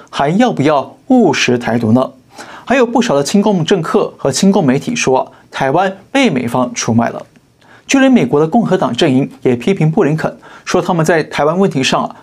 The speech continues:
太软弱，对中共卑躬屈膝。好，呃，这个问题啊，我想说一下，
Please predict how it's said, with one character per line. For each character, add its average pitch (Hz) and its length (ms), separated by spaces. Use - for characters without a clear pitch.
太 220 240
软 - 300
弱， 175 280
对 240 200
中 190 180
共 - 220
卑 147 220
躬 131 220
屈 120 200
膝。 120 280
好， - 280
呃， 143 180
这 247 200
个 180 80
问 165 140
题 - 120
啊， - 80
我 123 40
想 - 140
说 135 220
一 - 40
下， - 200